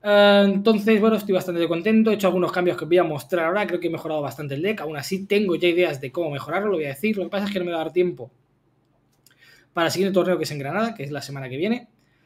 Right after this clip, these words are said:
Y no creo que me dé tiempo a mejorar el deck, aunque, bueno, lo vamos a intentar, pero no creo.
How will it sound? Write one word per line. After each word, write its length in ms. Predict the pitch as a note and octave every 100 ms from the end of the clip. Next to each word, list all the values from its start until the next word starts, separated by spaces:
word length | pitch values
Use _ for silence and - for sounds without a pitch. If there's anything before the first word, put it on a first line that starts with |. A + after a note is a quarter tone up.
| _ _ _ -
Y 460 | A3 A3+ A3 A3 A3
no 80 |
creo 140 | G#3 G3
que 60 |
me 80 | E3+
dé 40 | D3+
tiempo 220 | D#3 C#3
a 20 |
mejorar 300 | C3+ C#3 B2+
el 120 | B2
deck, 320 | D3 E3 E3 C#3
aunque, 420 | C3+ D3 C3+ D#3
bueno, 220 | F#3+ G#3+
lo 80 | C#3
vamos 180 | D3+ C#3+
a 40 |
intentar, 420 | D3+ D3+ E3 F3+ -
pero 180 | C3
no 120 | B2+
creo. 100 | A2